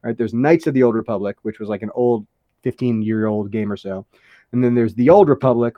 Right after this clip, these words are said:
which is, like, a World of Warcraft type Star Wars game that came up maybe ten years ago or so. Uh, and his story is continued there. Um, but yeah, Darth Revan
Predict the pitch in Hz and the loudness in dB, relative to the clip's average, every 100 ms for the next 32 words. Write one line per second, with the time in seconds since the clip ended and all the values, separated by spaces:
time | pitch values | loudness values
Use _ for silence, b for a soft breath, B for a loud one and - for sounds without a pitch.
0 | - 120 127 110 123 113 113 135 135 110 | -4 -4 -2 -4 -2 -2 -2 0 0 -2
1 | 131 - 127 117 - 120 107 - 120 117 | -2 -2 -4 -4 -6 -8 -8 -6 -4 -2
2 | 113 107 110 110 107 110 113 104 - _ | -2 -4 -6 -6 -6 -4 -4 -4 -6 _
3 | 117 113 104 - 127 120 107 95 98 90 | -6 -4 -4 -2 -2 -2 -4 -4 -4 -4
4 | - 87 82 B B B B 110 104 120 | -8 -10 -12 B B B B -4 -2 -4
5 | - 123 110 113 110 117 104 92 104 90 | -2 -2 0 -4 -8 -6 -8 -8 -8 -8
6 | - b b b 117 113 113 107 104 120 | -10 b b b -4 -4 -2 -4 -4 -4
7 | - _ _ _ 180 185 - - 110 165 | -6 _ _ _ 2 2 0 -8 2 4
8 | 208 165 175 143 143 170 | 4 4 6 6 4 -2